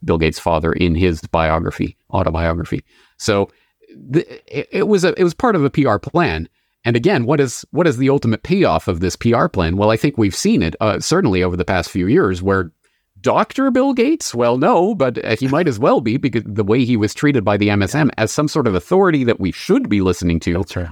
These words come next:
Speaker 1: on any issue of medical relevance, let alone any other sort of field that's outside of his expertise, but he was turned to. And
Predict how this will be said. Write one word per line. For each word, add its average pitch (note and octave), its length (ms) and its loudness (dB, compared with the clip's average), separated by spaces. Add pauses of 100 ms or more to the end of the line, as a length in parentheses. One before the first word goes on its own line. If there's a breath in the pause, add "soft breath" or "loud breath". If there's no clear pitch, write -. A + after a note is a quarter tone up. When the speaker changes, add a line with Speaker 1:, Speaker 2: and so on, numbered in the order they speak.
(100)
Speaker 1:
on G2 160 2 (100)
any F#3 280 2
issue F2+ 320 0
of E2 180 -4 (280)
medical G#2 600 0
relevance, D#2+ 500 -2
let B2+ 140 2
alone A2 260 2
any B2 260 2
other E2 280 0 (360)
sort F2+ 220 -2
of F2 80 -4
field F#2 280 2
that's F2+ 140 2
outside F2 360 0
of E2+ 60 0
his F2 60 0
expertise, F2+ 560 -2
but - 200 -2 (200 soft breath)
he D3 160 0
was F3 200 2
turned A3 240 0
to. E2 260 0
And G2 320 0